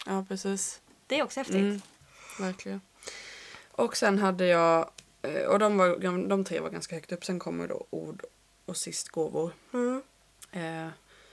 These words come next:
Speaker 1: och ja. Nej, men jag, jag blir jättetacksam. Så när jag har gjort mig fin, då förväntar jag mig lite att Emanuel ska säga,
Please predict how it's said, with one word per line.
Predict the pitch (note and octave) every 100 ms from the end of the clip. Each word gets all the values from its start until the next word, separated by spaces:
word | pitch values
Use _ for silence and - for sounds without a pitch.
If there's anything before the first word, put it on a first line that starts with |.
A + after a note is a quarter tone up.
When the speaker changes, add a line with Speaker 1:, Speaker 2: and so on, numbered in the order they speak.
| - _ _ _ _ _ _
Speaker 1:
och | - G3 - -
ja. | - F3+ - _ - _ _ _ _ _ _ -
Nej, | F3+
men | F#3+
jag, | F#3+ G3 G3
jag | G3 F#3+
blir | G3+
jättetacksam. | G3+ F3 F3 F3 F#3+
Så | F#3+
när | F#3+ F#3
jag |
har | G#3
gjort | F3 -
mig | E3+
fin, | - E3+ F3+
då | E3+
förväntar | F#3 D#3 D#3+ -
jag | G#3 G3+
mig | F#3+
lite | F3+ D#3+ -
att |
Emanuel | E3+ E3 E3+
ska | -
säga, | D#3+ E3 E3 F#3 G3+